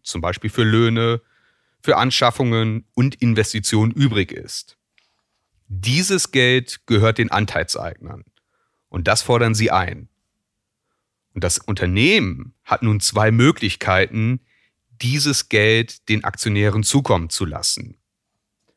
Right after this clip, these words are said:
Durch die Zahlung von Dividenden, also die Ausschüttung von Geld an die Aktionäre, oder eben durch Aktienrückkäufe,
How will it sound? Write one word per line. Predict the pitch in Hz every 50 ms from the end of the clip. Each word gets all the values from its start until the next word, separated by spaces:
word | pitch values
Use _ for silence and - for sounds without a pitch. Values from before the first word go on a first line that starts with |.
| _ _ _ _ _
Durch | - 92 -
die | - 98
Zahlung | - - 107 107 113 104
von | - - 101
Dividenden, | 90 92 90 92 82 87 87 95 120 139 - - 165 175 196 233 _ _ _ _ _ _ _ _ _ _ -
also | - 92 90 - 92
die | 82 - 90 87 - _ _ -
Ausschüttung | 101 104 117 123 - - - 143 135 - 151 143 147 143
von | - - 139 135 127
Geld | 127 120 120 127 123 - -
an | - 117 123
die | 131 -
Aktionäre, | - 123 - - - 131 120 123 123 127 131 131 123 123 135 135 147 - _ _ _ _ _ _ _ _ _ _ _ _ _ _ -
oder | 110 113 127 123 120 117 104
eben | 113 107 107 107 101
durch | 107 101 92 -
Aktienrückkäufe, | - 90 - - - 101 90 85 104 101 - - 90 73 - - - - - - -